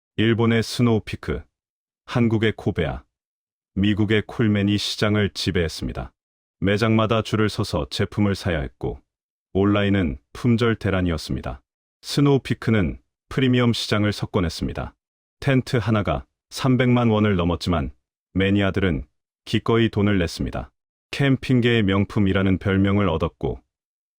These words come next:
스노우피크 텐트를 친다는 것은 부의 상징이 됐습니다. 코베아는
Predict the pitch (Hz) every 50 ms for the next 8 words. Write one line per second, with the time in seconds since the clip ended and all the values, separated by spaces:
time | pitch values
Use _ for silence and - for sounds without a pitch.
0 | _ _ _ _ - - - 127 131 127 123 - - 117 - - 127 117 - -
1 | 127 110 - - 113 110 107 - - - - 104 104 98 92 90 80 82 78 -
2 | - 85 69 64 - _ _ _ _ _ _ _ _ - - 110 113 113 - -
3 | 117 107 101 - 101 101 95 - 90 - - - 65 - - - - _ _ _
4 | _ _ _ _ _ - - 135 107 117 110 104 101 104 95 82 71 64